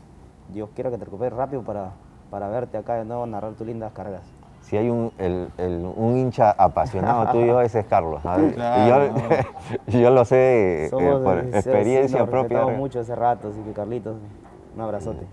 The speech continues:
Speaker 2: Entonces yo lo hacía re-, co-, ah, bien difícil
Speaker 1: Hacía
Speaker 2: hacerlo
Speaker 1: renegar.
Speaker 2: renegar a Carlos, ¿ah?
Speaker 1: <laughs>
Speaker 2: Es bien difícil, porque Carlos es una persona alegre y todo, todos
Speaker 3: Sí,
Speaker 2: los
Speaker 3: sí,
Speaker 2: días
Speaker 3: sí,
Speaker 2: parado,
Speaker 3: sí, sí.
Speaker 2: y tiene tema de conversación de todos los temas, te hablo.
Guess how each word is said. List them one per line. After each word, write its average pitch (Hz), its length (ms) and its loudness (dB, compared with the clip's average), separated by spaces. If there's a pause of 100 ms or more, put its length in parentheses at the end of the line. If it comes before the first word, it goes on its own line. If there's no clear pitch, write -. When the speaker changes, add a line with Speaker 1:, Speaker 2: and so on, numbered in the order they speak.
(260)
Speaker 2:
Entonces 117 300 -2
yo 127 80 4
lo 131 60 2
hacía 127 300 2
re-, 123 260 0
co-, 131 140 -2 (300)
ah, 98 180 -4
bien 160 220 2
difícil 165 300 4
Speaker 1:
Hacía - 20 6 (140)
Speaker 2:
hacerlo 156 100 6
Speaker 1:
renegar. 147 220 4
Speaker 2:
renegar 131 200 4
a 117 80 6
Carlos, 92 380 2
¿ah? 98 180 2
Speaker 1:
<laughs> - 60 -10
Speaker 2:
Es 92 100 -2
bien 117 140 0
difícil, 92 500 -2 (120)
porque 85 260 -4 (320)
Carlos 110 200 2
es 113 40 0
una 117 120 4
persona 101 340 -2
alegre 98 340 -4
y 92 40 -4
todo, 98 340 0
todos 98 220 -2
Speaker 3:
Sí, 92 60 0
Speaker 2:
los 90 100 0
Speaker 3:
sí, 95 60 -2
Speaker 2:
días 110 180 4
Speaker 3:
sí, 95 80 -2
Speaker 2:
parado, 95 400 2
Speaker 3:
sí, - 80 -10
sí. 101 60 0
Speaker 2:
y 95 40 -2
tiene 120 280 0
tema 131 280 -2
de 127 80 -2
conversación 104 720 0 (460)
de 98 160 -2
todos 156 180 4
los 151 100 2
temas, 78 300 -2
te 98 80 -4
hablo. 73 160 -2